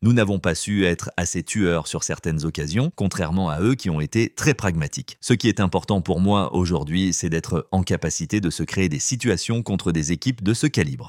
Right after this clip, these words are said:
Nous sommes sur une bonne dynamique de jeu et d'état d'esprit. Les joueurs répondent présents, de quoi donner de la confiance à nos supporters. Christophe Pellissier, coach de l'A G Auxerre.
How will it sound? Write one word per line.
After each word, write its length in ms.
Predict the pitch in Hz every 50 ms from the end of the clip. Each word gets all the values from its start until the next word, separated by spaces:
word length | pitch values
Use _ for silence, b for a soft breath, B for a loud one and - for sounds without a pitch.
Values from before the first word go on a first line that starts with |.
| - -
Nous 100 | 139 131
sommes 300 | - 165 151 143 131 - -
sur 240 | - - 120 104
une 120 | 104 95 90
bonne 200 | 107 113 107 98
dynamique 480 | 90 95 92 85 82 92 98 92 92
de 140 | 87 87 85
jeu 220 | 78 90 98 92 87
et 40 |
d'état 260 | 78 80 76 - 82 78
d'esprit. 400 | 78 73 - - - 95 117 - -
Les 120 | 85 82
joueurs 420 | 71 80 82 87 87 90 90 85 80
répondent 420 | 82 80 - 95 95 90 78 -
présents, 520 | - - 101 95 87 104 107 117 131 -
de 120 | - 92 95
quoi 240 | - - 107 101 95
donner 260 | 92 90 90 95 92
de 100 | 87 80
la 100 | 78 78
confiance 440 | - 92 82 - 117 113 113 - 104
à 60 | 85
nos 140 | 107 151 160
supporters. 760 | - 127 92 - 85 - - - 80 - - - - - _ _ _ _ _ _ _ _ _ _ _ _ _ _ _ _ _ _ _ _ _
Christophe 460 | - - 127 - - 113 95 - -
Pellissier, 460 | - 107 95 92 80 - - 101 92 -
coach 360 | - - 156 156 - - - -
de 120 | 92 92 87
l'A 140 | 82 85 85
G 180 | 80 104 107 101
Auxerre. 500 | 95 92 - - 92 90 98 110 120